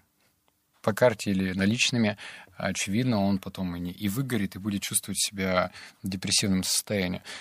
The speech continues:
Но если он будет стараться работать на скорость. Я вот замечал, например, на кассе, что есть продавцы, которые работают халтурно.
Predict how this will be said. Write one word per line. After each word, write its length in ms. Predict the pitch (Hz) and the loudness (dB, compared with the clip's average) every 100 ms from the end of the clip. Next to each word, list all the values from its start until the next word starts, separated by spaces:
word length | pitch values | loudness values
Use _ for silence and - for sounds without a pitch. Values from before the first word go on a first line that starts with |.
| - | -2
Но 140 | 120 156 | 4 6
если 340 | 139 135 - | 6 4 4
он 80 | 107 | 4
будет 180 | 127 - | 4 2
стараться 420 | - 101 113 - | 2 0 0 0
работать 380 | 98 110 107 - | -2 -2 -2 -2
на 80 | 95 | 0
скорость. 560 | - - 95 87 - | 0 0 0 2 2
Я 60 | 120 | 2
вот 140 | 120 | 2
замечал, 380 | 104 104 - 156 | 2 2 6 4
например, 460 | 143 - 101 95 87 _ _ _ _ _ _ - | 4 2 4 4 2 _ _ _ _ _ _ -2
на 160 | 110 101 | 0 2
кассе, 360 | 110 98 - | 4 4 2
что 220 | - - 107 | -2 -4 0
есть 180 | 113 - - | 0 -2 -6
продавцы, 440 | 107 104 - 180 | -4 -4 -2 -2
которые 480 | - 101 123 113 - - - - _ 107 _ | -2 -4 0 0 -2 -8 -20 -20 _ -20 _
работают 460 | 120 127 131 120 95 | 4 6 6 2 -2
халтурно. 580 | - 107 110 92 - | -4 -4 -2 -4 -4